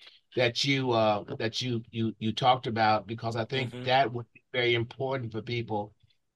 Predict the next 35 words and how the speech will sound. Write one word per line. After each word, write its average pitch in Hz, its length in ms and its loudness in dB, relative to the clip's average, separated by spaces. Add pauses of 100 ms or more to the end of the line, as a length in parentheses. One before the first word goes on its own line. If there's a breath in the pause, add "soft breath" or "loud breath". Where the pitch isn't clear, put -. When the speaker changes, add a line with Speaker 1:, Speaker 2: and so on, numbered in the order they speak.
Speaker 1:
to 131 120 -4
really, 135 360 2
really 120 280 4
understand, 107 1160 4 (320)
uh, 98 420 4 (400)
when 123 200 2
doctors 120 420 4
are 113 60 4
talking 131 380 4
to 113 60 -4
them 117 180 2
or 110 120 4
when 120 180 2
they 113 200 4
are 104 60 0
presented 113 280 0
with 107 80 0
these 110 120 -2
opportunities, 117 840 0 (460)
what, 127 320 4
what 139 140 0
they're 139 180 6
really 151 240 8
looking 135 380 4
at. 85 240 0
What, - 160 -4
I 135 120 6
guess 147 220 6
what 160 100 6
Speaker 2:
Mm-hmm. 151 80 4
Speaker 1:
they're 127 160 6
really, 175 280 12
really 123 260 4
looking 101 300 -2
at 92 260 2